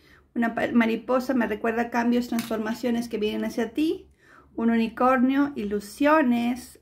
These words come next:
anhelos que se pudieran hacer realidad. Una huella de un gato nos habla de pisar fuerte, nos habla de avances, nos habla de inteligencia que tienes, Libra.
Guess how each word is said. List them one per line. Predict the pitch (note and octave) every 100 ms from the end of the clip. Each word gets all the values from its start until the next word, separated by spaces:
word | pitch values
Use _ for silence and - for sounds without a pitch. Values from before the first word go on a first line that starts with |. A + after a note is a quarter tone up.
| _
anhelos | G#3+ A3 C#4+ C4 A3 A3+
que | - A3
se | G3+
pudieran | G#3+ G#3 G#3+ G#3+
hacer | G#3 A3+ G#3 - - _ -
realidad. | A#3+ A3 G#3 F#3 - - - _ _ - - - - - - - - - - - - -
Una | A#3+ A3+
huella | G#3+ A3
de | G#3+ A3
un | A3+
gato | D4 F4+ C4
nos | B3 B3
habla | B3 A#3+
de | A3+
pisar | A#3 G#3 A#3 G#3+
fuerte, | - C#4 D#4 D4 A3
nos | A3+ B3
habla | A3 G#3+
de | G#3
avances, | A3 C4 C#4+ C#4 A3
nos | A3
habla | A3 G#3+
de |
inteligencia | G#3+ G#3+ G#3+ G#3+ C#4+ C#4 B3 A#3+ - - _ -
que | C4+
tienes, | G3+ A3+ A3+ G#3
Libra. | A3+ D4+ C4 G#3+ A3+ A3+